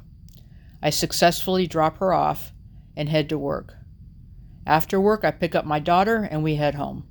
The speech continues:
I'm exhausted from the day and do my best to spend time with her. Sadly, I don't know how to cook, and I'm only able to make two family recipes.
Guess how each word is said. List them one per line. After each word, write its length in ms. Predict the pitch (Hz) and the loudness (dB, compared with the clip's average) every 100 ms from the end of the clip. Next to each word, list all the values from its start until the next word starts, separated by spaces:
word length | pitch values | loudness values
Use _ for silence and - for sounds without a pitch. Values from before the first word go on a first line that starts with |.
| - - - - - - - - - | -20 -20 -20 -20 -20 -20 -20 -20 -4
I'm 160 | 165 170 | 0 0
exhausted 680 | 143 143 156 165 - 147 | 2 4 6 6 2 -6
from 180 | - 156 | -6 -4
the 100 | 147 | -4
day 520 | 147 147 143 139 - - | -4 -4 -4 -8 -12 -8
and 160 | 170 | -4
do 140 | 165 190 | 2 2
my 180 | 180 165 | 4 2
best 420 | 151 170 165 - | 2 2 2 0
to 80 | 156 | -6
spend 340 | - 156 151 | -4 -4 -2
time 260 | 160 156 147 | -2 0 -2
with 160 | 147 | -4
her. 320 | 147 139 139 - - - - - - - - | -4 -4 -6 -12 -18 -16 -16 -6 -6 -6 -4
Sadly, 580 | - 220 226 185 190 196 170 - - - | 4 6 6 6 6 6 2 -4 -12 -2
I 140 | 165 | 2
don't 180 | 175 175 | 2 2
know 160 | 175 170 | 0 0
how 100 | 165 | 0
to 80 | 147 | -2
cook, 400 | - 170 147 - - - - - - - - - | 0 -2 -2 -8 -20 -20 -18 -16 -16 -18 -8 -2
and 120 | 165 | 0
I'm 100 | 160 | 2
only 400 | 180 180 180 170 | 2 2 2 2
able 160 | 160 | 0
to 160 | 156 185 | -2 0
make 280 | 160 151 - | 0 -2 -6
two 280 | - 190 185 | 0 2 2
family 400 | - 175 165 165 | 0 -2 0 0
recipes. 680 | 156 156 151 - 135 135 | 0 0 -2 -6 -6 -4